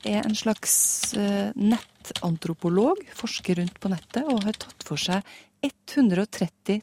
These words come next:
tusen sånne lister som hun har hentet ned fra Facebook-statuser. Lada, hun har så laget ei metaliste, ei liste over de mest vanlige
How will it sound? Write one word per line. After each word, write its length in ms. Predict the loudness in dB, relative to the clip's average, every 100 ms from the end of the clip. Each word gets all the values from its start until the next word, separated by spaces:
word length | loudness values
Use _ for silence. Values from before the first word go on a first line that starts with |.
| -4
tusen 480 | -6 -6 -2 -2 -2 -6 -20 -12
sånne 460 | -2 0 0 0 2
lister 400 | 2 0 -4 -4
som 160 | 0
hun 140 | 0 0
har 200 | -2 -4 -10 -20 -20
hentet 500 | 0 4 4 0 -6
ned 240 | -4 -4 -4
fra 280 | -6 -6 -6 -10
Facebook-statuser. 1400 | -8 -4 -4 -6 -10 -10 -8 -6 -4 -6 -8 -6 -8 -10 -18 -18 -16 -18 -20 -20 -20 _ _ _
Lada, 320 | 6 8 8 4 0 -10 _ -20 -2
hun 160 | 4 4
har 380 | 6 6 6 4
så 280 | 2 2 4
laget 440 | 4 4 2 0 0
ei 160 | 0 -2
metaliste, 1400 | -2 0 0 -2 -8 -4 -4 -4 -6 -4 0 2 4 6 4 2 -16 -14 -6 4
ei 200 | 6 6
liste 480 | 4 0 2 4 4
over 320 | 2 2 2
de 200 | 0 -2 2
mest 640 | 6 8 8 4 2 -8 -14 -2
vanlige 720 | 6 6 6 4 0 -2 -2